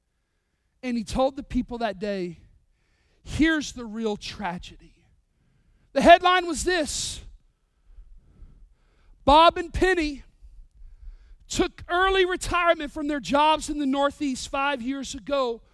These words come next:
when he was fifty-nine and she was fifty-one. Now they live on the coast,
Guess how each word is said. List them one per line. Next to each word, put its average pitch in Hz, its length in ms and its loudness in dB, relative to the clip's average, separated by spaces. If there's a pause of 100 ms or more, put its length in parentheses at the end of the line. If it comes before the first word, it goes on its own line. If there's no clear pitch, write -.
(260)
when 269 140 -4
he 339 160 8
was 349 220 -2
fifty-nine 370 880 0 (260)
and 269 140 -8
she 320 240 0
was 320 180 -2
fifty-one. 285 840 -2 (1200)
Now 330 320 8
they 370 120 0
live 349 260 4
on 359 160 8
the 381 80 -4
coast, - 680 6